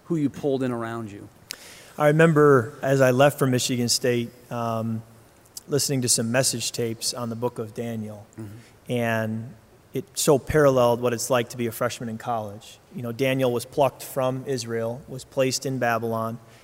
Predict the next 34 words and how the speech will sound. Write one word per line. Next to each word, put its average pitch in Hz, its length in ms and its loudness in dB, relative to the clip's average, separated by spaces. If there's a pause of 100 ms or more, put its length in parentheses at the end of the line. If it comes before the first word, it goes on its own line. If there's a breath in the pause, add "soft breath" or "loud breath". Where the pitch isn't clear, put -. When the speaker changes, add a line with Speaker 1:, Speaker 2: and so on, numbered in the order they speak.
(120)
Speaker 2:
He 135 120 -4
was 131 120 0
identified 127 600 2
as 120 100 0
someone 127 420 0
with 123 160 -2
abilities, 113 800 -4
and 123 160 -8
so 123 220 0
they 120 180 -2
wanted 120 320 -2
to 135 80 -6
brainwash 123 540 -6
him 117 180 -6
and, 113 140 -8
Speaker 1:
Mm-hmm. - 160 -14
Speaker 2:
and 117 240 -8 (420 loud breath)
take 147 260 0
the 127 260 -2
Israel 139 460 2
part 139 360 2
out 143 180 4
of 123 140 -4
him 120 340 -6
Speaker 1:
Mm-hmm. 113 380 -8
Speaker 2:
and 127 380 -2
make 123 160 -2
sure 139 180 -2
he 127 80 -2
became 135 520 -4
like 123 240 -2
the 127 60 -8
Babylonians 120 840 -6 (120)
and 127 380 -2